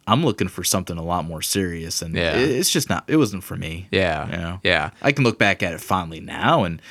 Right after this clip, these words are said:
Speaker 1: I can
Speaker 2: Mm-hmm.
Speaker 1: respect what it was.
Speaker 2: Mm-hmm.
Speaker 1: I can respect its, its success.
Speaker 2: Mm-hmm.
Speaker 1: And, I mean, yeah, I, I can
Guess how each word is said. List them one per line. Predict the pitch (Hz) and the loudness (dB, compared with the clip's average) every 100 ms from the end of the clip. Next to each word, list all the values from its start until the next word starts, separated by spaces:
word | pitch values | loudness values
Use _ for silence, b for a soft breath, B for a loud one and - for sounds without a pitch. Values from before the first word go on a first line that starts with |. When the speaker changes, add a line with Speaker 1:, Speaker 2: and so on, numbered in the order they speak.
| B B | B B
Speaker 1:
I | 117 | 2
can | 113 | 4
Speaker 2:
Mm-hmm. | 101 | 4
Speaker 1:
respect | 90 - 98 95 - - | 2 2 2 0 -8 -14
what | - 95 | -4 -2
it | 87 | -2
was. | 85 90 123 185 - - | 0 2 2 0 -6 -4
Speaker 2:
Mm-hmm. | - 101 107 - | -2 0 0 -4
Speaker 1:
I | - | -6
can | 101 | -4
respect | 90 - 95 92 | -2 -2 -2 -4
its, | - - - | -8 -10 -6
its | 80 - 104 - - - | -8 -4 -4 -2 -4 -2
success. | - 98 - 90 131 - - | -4 0 0 0 0 -2 -2
Speaker 2:
Mm-hmm. | 98 98 95 95 | -2 -2 -2 -2
Speaker 1:
And, | 90 90 90 90 - _ _ _ _ _ _ | -2 0 -2 -4 -10 _ _ _ _ _ _
I | - | -12
mean, | 90 113 | -6 -2
yeah, | 330 | -2
I, | - 98 - | -2 -4 -4
I | - | -4
can | 139 139 98 | -4 -2 -4